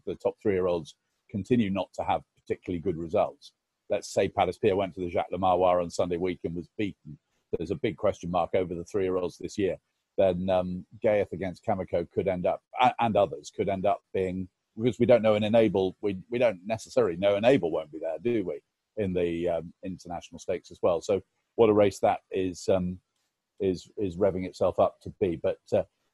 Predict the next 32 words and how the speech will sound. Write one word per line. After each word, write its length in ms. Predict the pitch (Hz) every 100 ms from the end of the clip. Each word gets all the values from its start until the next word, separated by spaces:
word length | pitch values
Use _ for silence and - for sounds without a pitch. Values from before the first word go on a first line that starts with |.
| -
I've 240 | 110 113 123
had, 160 | 123 - 113
I 80 |
have 220 | 110 160 -
to 80 | 110
admit 320 | 85 95 - -
that, 160 | 92 - - 104
uh, 140 | 90 85 -
I 80 | 95
was 160 | 90
very 180 | 107 95
sceptical 460 | - 95 - - 78
about 260 | 85 82
Gaeth 320 | 82 82 80 -
earlier 320 | 85 82 85
on 80 | 78
in 100 | 76
the 100 | 78
year, 300 | 80 80 78 _ _ -
but, 180 | 78 - _ -
uh, 280 | 80 78 76 - -
you 80 | 82
know, 100 | 76 73
you 140 | 85 -
ca-, 80 | -
you 140 | 95 - -
cannot 340 | 123 110 90 _ - -
but, 200 | 90 - _ - _ _ _ _ -
but 180 | 92 - 101
really 560 | 98 90 85 85 85 - -
admire 420 | 80 90 82 80
these 220 | 78